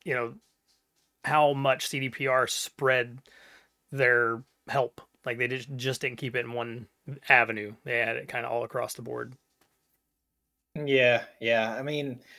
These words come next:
Speaker 2: my only experience really with this list is Baldur's Gate three,
Speaker 1: Mm,
Speaker 2: and
Speaker 1: yeah.
Speaker 2: some of the stuff is pretty niche, and I, there's one quest in particular that I really wanna do, but, um, but I wasn't sure how to do it, and turns out it's a little obscure,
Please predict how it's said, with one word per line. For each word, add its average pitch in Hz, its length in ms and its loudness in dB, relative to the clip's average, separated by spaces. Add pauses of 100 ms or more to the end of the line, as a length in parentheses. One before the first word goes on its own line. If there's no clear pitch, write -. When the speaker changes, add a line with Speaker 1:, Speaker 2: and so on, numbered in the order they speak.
(720)
Speaker 2:
my 156 160 6
only 220 140 8
experience 202 480 2
really 190 400 6 (220)
with 160 120 0
this 170 200 4
list 170 280 8
is 143 140 0
Baldur's 139 320 4
Gate - 240 -2
three, 151 460 -2 (220)
Speaker 1:
Mm, 131 60 -4
Speaker 2:
and 123 460 2
Speaker 1:
yeah. 110 60 -2
Speaker 2:
some 139 240 0
of 151 60 -2
the 143 80 0
stuff 151 340 4
is 131 260 0 (260)
pretty 160 760 4
niche, 139 400 -4
and 123 100 -6
I, 123 100 0
there's 123 220 -4
one 131 220 -4
quest 127 260 -2
in 123 60 -10
particular 123 800 -2 (460)
that 117 120 4
I 113 100 6
really 123 220 2
wanna 120 240 0
do, 120 540 2
but, 117 80 -8 (100)
um, 107 500 0
but 101 100 -4
I - 20 4
wasn't 110 180 0
sure 113 140 2
how 110 80 4
to 104 80 0
do 107 180 0
it, 123 280 0
and 104 200 -12
turns 110 220 -8
out 101 200 -4
it's 101 160 -6
a 110 40 -6
little 104 280 -4
obscure, 101 640 -6